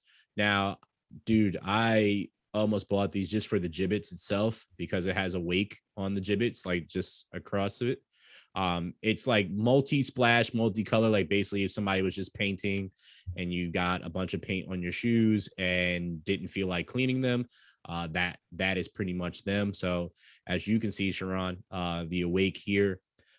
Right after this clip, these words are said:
uh, is in, is in yellow letterings. The, the Croc itself is, like, a very life, light gray. On the, uh, <laughs> on the sport strap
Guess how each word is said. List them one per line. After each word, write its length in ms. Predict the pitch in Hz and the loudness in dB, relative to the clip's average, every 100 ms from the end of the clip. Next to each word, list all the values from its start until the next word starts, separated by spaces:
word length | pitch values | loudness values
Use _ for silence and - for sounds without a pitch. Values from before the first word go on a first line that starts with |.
| - | -6
uh, 160 | 87 85 | -2 -2
is 140 | 85 | -2
in, 240 | 92 92 - | -2 -4 -4
is 200 | 98 87 | -4 -2
in 100 | 90 | -2
yellow 320 | 92 95 90 | 0 0 0
letterings. 580 | 92 92 92 90 90 - _ _ _ _ _ - _ _ - - | 0 0 -2 -4 -6 -8 _ _ _ _ _ -20 _ _ -10 -4
The, 260 | 101 110 104 | 2 4 4
the 80 | 110 | -2
Croc 400 | - 123 123 120 | 0 2 2 2
itself 420 | 107 - 113 110 | 0 2 2 2
is, 240 | 107 98 98 | 0 0 0
like, 220 | 92 90 | -2 0
a 280 | 92 90 82 - - _ | 0 0 -4 -14 -20 _
very 360 | - 107 107 104 | 0 4 4 4
life, 380 | 98 92 101 101 _ | 0 2 0 0 _
light 300 | 113 101 107 | -4 2 2
gray. 460 | - 98 98 104 110 - _ _ - | 2 2 4 4 2 -4 _ _ -2
On 300 | 107 104 104 | 0 2 2
the, 260 | 104 101 | 2 4
uh, 380 | 98 92 90 87 - _ - - | 4 2 0 -4 -8 _ -20 -14
<laughs> 360 | - 117 156 | -2 2 4
on 200 | - 110 | 4 4
the 160 | 107 104 | 6 4
sport 360 | - - 131 - | 4 8 8 8
strap 420 | - 127 131 | 6 6 6